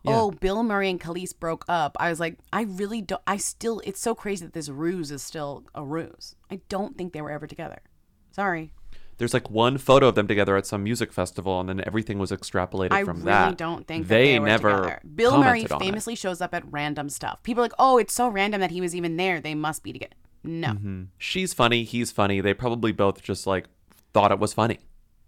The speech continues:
Speaker 1: if it isn't in fact true, which I don't believe it was
Speaker 2: I mean, they
Speaker 1: true.
Speaker 2: just never, they
Speaker 1: They're
Speaker 2: never
Speaker 1: funny people.
Speaker 2: publicly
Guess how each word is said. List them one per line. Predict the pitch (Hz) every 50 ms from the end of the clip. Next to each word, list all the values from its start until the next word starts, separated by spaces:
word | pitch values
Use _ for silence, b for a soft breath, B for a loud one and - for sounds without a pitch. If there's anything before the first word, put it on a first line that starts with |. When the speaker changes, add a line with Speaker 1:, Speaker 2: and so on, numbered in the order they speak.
| _ _ _ _ _ _ _
Speaker 1:
if | - 104 -
it | 101
isn't | 95 92 - 92 80
in | 80 -
fact | - - 98 87 - -
true, | - - - - - -
which | - 98 -
I | - 92
don't | 95 95 78 -
believe | - 80 85 82
it | - -
was | - -
Speaker 2:
I | 233
mean, | 240 240
they | 233 226
Speaker 1:
true. |
Speaker 2:
just | 214 254 - -
never, | 220 202 190 185 185 214 208 - -
they | - 185 220 208
Speaker 1:
They're | 226 226 220
Speaker 2:
never | 208 208 208 240 240 262
Speaker 1:
funny | 277 269
people. | - - 220 202 196 185
Speaker 2:
publicly | 180 180 185 180 - 180 180 180 170 165 165 160 139 -